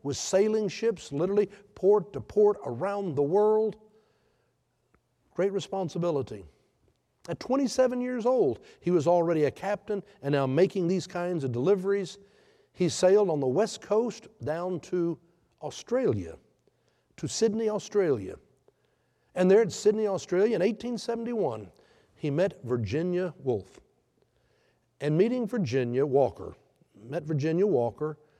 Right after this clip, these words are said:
they met, they dated, and they got married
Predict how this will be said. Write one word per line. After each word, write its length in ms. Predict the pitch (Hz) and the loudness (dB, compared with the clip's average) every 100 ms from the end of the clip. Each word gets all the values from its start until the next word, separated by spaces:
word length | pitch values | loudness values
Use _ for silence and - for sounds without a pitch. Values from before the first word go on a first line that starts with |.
| _ _ _ _ | _ _ _ _
they 220 | 143 147 143 | 0 2 4
met, 300 | 156 240 220 - _ _ _ _ _ - | 2 2 -2 -12 _ _ _ _ _ -2
they 200 | 143 143 | 4 4
dated, 540 | 127 165 220 247 220 - _ _ _ _ _ _ | 6 4 4 0 -6 -12 _ _ _ _ _ _
and 160 | 156 180 | -4 0
they 80 | 185 | 2
got 180 | 226 | 2
married 480 | 220 208 113 120 151 | 2 2 2 0 -2